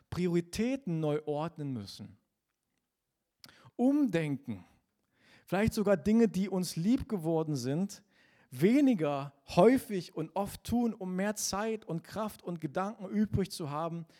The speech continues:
für Jesus, um ihm nachzufolgen, um da einzusteigen. Und ich glaube, dass es nicht nur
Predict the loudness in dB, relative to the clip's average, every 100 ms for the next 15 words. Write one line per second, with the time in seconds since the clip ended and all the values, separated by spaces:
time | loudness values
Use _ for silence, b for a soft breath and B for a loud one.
0 | B B B -8 2 4 4 0 -4 -8
1 | -10 -12 -14 -6 -6 -2 0 0 0 -6
2 | -8 -14 -8 -6 -4 -6 -6 -2 -2 -2
3 | -4 -8 -8 -10 -12 -10 -12 -12 -16 -20
4 | _ _ _ _ _ _ _ -20 -20 -20
5 | b b b b b b b _ -2 -2
6 | -4 -12 -16 _ _ _ _ -10 -8 -2
7 | 0 0 0 -2 -4 -4 -4 -4 -4 -2
8 | 0 0 -2 -6